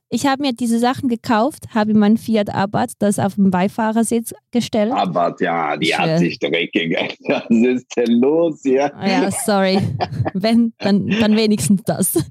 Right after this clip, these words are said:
Speaker 1: Aber der dient ja schon irgendwie hunderttausend Kilometer, weißt du? Auf jeden
Speaker 2: Ja, ja,
Speaker 1: Fall,
Speaker 2: ja, ja.
Speaker 1: ähm, ich bin voll so grounded, wirklich. Ich bin voll grounded.
Speaker 2: Ja,
Speaker 1: Und dann gucke ich
Speaker 2: glaub
Speaker 1: mir
Speaker 2: ich
Speaker 1: diese
Speaker 2: dir.
Speaker 1: Sachen an und ich denke, das war früher, ne? Und ich denke so,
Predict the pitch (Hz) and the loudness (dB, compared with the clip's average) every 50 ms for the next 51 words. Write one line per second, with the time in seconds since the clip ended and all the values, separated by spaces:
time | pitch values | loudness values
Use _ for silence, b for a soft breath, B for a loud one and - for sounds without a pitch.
0 | B B B B B B - 208 240 285 330 359 392 - 466 523 539 554 - - | B B B B B B -4 -4 -2 -2 -2 -2 -2 0 -2 -2 -2 -2 -2 -2
1 | 233 214 - 214 202 196 196 202 196 185 190 196 190 175 170 - 196 147 110 156 | -2 -2 0 0 2 2 4 4 4 4 4 4 2 2 0 0 -2 0 2 2
2 | 170 170 - - - - - - - - - - - 214 294 - - 480 494 - | 2 2 0 -2 -4 -2 -2 -4 -4 -2 0 0 2 2 0 0 0 -2 -4 -4
3 | B B B B B B B B B B - 247 277 277 359 415 453 466 - 370 | B B B B B B B B B B -6 -4 -2 0 0 0 0 0 0 0
4 | 330 302 302 339 392 - - - 262 247 262 262 254 254 254 254 233 - - - | 0 0 0 0 -2 -2 -4 -6 -4 -2 -2 0 0 0 2 0 0 -2 -4 -12
5 | _ _ - 233 - - 233 233 220 220 226 294 339 - 220 170 190 175 165 180 | _ _ -6 -4 0 2 2 2 2 2 0 0 2 0 0 0 2 2 2 4
6 | 208 208 - - - - 160 170 170 - - - 156 - - - - 170 170 - | 2 2 2 0 -2 0 0 0 0 -2 -4 -6 -6 -6 -6 -4 -2 0 0 2
7 | 165 165 160 - 147 139 143 151 135 139 - - _ - - 139 98 101 - - | 2 0 0 0 0 0 0 0 -2 -4 -8 -12 _ -12 -8 -6 -6 -4 -2 -2
8 | 202 208 - - 220 214 330 - - - - - 285 240 262 254 - 226 247 240 | -2 -2 -2 -2 -2 -2 -2 0 0 0 0 0 -2 -4 -2 -2 -2 0 0 -2
9 | 262 262 262 254 226 - 208 220 254 285 294 - - 220 214 220 - - - 220 | -2 -2 -4 -4 -2 -2 -2 -2 -2 -4 -6 -6 -4 -2 -2 -2 -2 -2 -2 0
10 | 226 220 202 196 190 - 196 175 - - - 220 220 190 151 160 165 180 - - | 0 0 0 0 0 2 2 0 0 2 2 2 4 4 4 4 4 4 2 -2
11 | 185 - - 190 180 196 - - | -6 -12 -10 -10 -10 -10 -8 -6